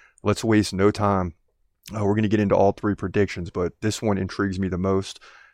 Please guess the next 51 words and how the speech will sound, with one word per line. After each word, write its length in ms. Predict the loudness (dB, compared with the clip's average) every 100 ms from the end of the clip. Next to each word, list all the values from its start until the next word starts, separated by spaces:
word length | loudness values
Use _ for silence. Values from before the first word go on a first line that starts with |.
| -4
This 180 | -2 0
is 100 | 0
the 100 | 2
one 340 | 4 2 2
I'm 140 | -2
highly 340 | 0 4 4 4
excited 400 | 0 2 2 2
about. 420 | 0 0 -2 -6 _ _ _ _ _ _
And 300 | -2 0 0
now 160 | 2 4
we 80 | 4
got 160 | 4
a 40 | 2
big 220 | 0 0
fight 260 | 4 4 2
to 120 | 0
end 140 | 0
the 60 | 2
year 220 | 2 2
in 100 | 0
December 520 | -4 -2 0 2 0
at 80 | -2
two 140 | -2
ninety-six 760 | 0 0 -2 -2 -2 -2 -4 -18 _ _ _ _ _ -12
for 160 | -6 -2
the 80 |
welterweight 500 | 2 2 4 4 2
title. 320 | 4 2 2 -4 -18 -20 _ _ -4
And 140 | 2
then 200 | 4 4
in 100 | 2
the 100 | 0
new 120 | 2
year 260 | 2 2 2
in 80 | 2
January 540 | 2 2 2 2 2
at 100 | 0
two 160 | -2 0
ninety-seven, 680 | 0 0 -2 2 2 2 -2
we 100 | 0
got 140 | 0
the 80 | 0
middleweight 400 | -2 0 0 -2
title 260 | 0 0 0
on 60 |
the 80 | -2
line. 260 | -2 -2 -4
So 140 | -4
let's 180 | -4 -2
get 180 | -4 -4
to, 360 | 0 0 0